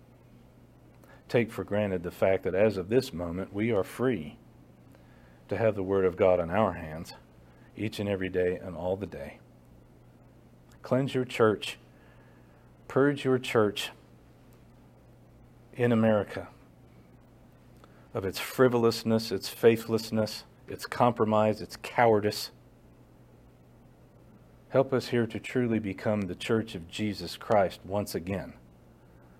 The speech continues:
loyal to you, to you alone, and to your word, and to the truth of your word. No more compromise.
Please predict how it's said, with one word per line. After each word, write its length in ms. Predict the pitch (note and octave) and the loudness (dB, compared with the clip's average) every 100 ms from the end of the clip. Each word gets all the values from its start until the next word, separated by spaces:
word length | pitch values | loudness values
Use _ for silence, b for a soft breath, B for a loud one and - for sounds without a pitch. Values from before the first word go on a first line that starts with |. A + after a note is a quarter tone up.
| B - | B -6
loyal 300 | G2+ G#2+ G2+ | 0 2 0
to 160 | F2+ G2 | -4 -8
you, 440 | F#2 A2+ B2 D3+ - - - | -2 0 0 -2 -6 -18 -20
to 120 | - E2+ | -14 -6
you 240 | G2 A#2+ | 0 2
alone, 340 | A2 A2 A#2 A#2 | 4 4 2 -2
and 140 | F#2 | -8
to 120 | - | -6
your 180 | A2 G#2+ | -2 -2
word, 360 | G2+ G#2 A2 - | 0 2 2 -2
and 140 | G2+ | -8
to 120 | - G2 | -8 -8
the 80 | |
truth 320 | F#2 - B2+ B2 | -6 -4 -4 -4
of 120 | G2+ | -4
your 120 | G2+ | -4
word. 380 | F#2 F2 D2 - - - b b b b b - | -2 -2 -4 -10 -20 -20 b b b b b -16
No 320 | F2 F#2+ D3+ | -6 2 4
more 220 | D#3 B2+ | 6 4
compromise. 840 | A2+ A#2+ G2 - - - - - | 4 0 0 -4 -16 -16 -16 -18